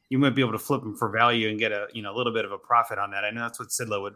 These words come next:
recommend if he were here. He's not, so he doesn't get to say it, but that's kinda where my head goes with something like, like a Higbee is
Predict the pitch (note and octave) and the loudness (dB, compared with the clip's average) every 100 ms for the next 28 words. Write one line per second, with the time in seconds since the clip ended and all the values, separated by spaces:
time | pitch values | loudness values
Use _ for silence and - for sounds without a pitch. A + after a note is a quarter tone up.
0 | - G2 - G2+ G2 G2 - G2 G2+ A#2 | -6 -6 -6 -12 -12 -12 -16 -16 -6 -4
1 | G2+ D3+ E3+ E3 C3+ - - A#2+ A2+ A2+ | -2 -2 4 8 6 4 0 2 4 2
2 | A#2 A2+ A2+ - - G#2+ G2 - A2+ - | -2 -8 -8 -8 -6 -4 -4 -4 -6 -8
3 | - _ D3 - F3 C#3 C3 A#2 B2 A#2 | -20 _ -2 4 8 10 8 8 6 4
4 | A2 A2 B2 A2 G#2+ G#2 - G#2+ G2+ A#2+ | 2 0 0 0 -4 -4 -8 -6 -4 -4
5 | G#2 G2+ G2 | -2 -4 -4